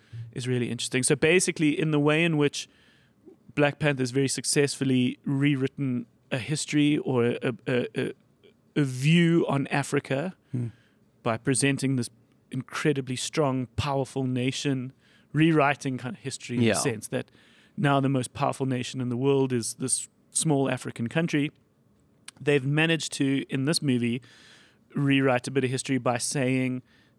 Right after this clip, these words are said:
Speaker 1: the Mayans, is that what we can kind of understand? That sort of South American,
Speaker 2: Yeah, I think something like
Speaker 1: uh,
Speaker 2: that.
Speaker 1: empire, which very famously was knocked out by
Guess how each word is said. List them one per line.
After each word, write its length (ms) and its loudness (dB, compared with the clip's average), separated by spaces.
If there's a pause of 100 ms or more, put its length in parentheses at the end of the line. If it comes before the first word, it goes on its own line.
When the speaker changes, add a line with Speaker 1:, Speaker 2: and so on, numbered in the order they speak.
Speaker 1:
the 540 2 (400)
Mayans, 1160 0
is 80 -6
that 100 0
what 100 -2
we 100 -2
can 120 -2
kind 180 -2
of 60 -4
understand? 640 -4
That 140 -2
sort 140 0
of 60 0
South 380 4
American, 520 4
Speaker 2:
Yeah, 400 4
I 100 0
think 240 0
something 380 0
like 80 2
Speaker 1:
uh, 120 6 (120)
Speaker 2:
that. 40 2
Speaker 1:
empire, 800 4
which 580 0
very 380 0
famously 920 2
was 300 -6
knocked 380 0
out 360 2 (100)
by 460 0